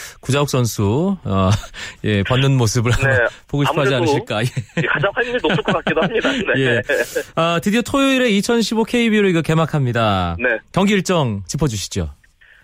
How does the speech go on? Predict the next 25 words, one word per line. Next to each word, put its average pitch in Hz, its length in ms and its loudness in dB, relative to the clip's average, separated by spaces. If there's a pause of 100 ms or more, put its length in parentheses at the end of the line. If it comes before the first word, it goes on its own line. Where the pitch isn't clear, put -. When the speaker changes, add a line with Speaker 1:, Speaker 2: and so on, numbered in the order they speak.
Speaker 2:
네, 143 80 2
일단 165 360 0
대구에서 185 540 0
디펜딩 202 380 -2
챔피언 175 380 0
삼성과 185 720 0
강력한 185 420 -2
대항마로 147 320 0
꼽히고 127 320 -4
있는 139 160 0
에스케이가 - 560 -2
맞붙습니다. 131 640 -4 (320)
특히 - 180 -10
대구 165 240 0
구장은 196 380 0
올해가 156 320 0
마지막이거든요. 135 840 -2
그렇기 156 260 0
Speaker 1:
그렇죠. 151 80 0
Speaker 2:
때문에 151 260 0 (320)
삼성은 208 320 0
더욱더 160 440 0
우승에 170 280 -2
대한 156 140 0
열망을 131 280 2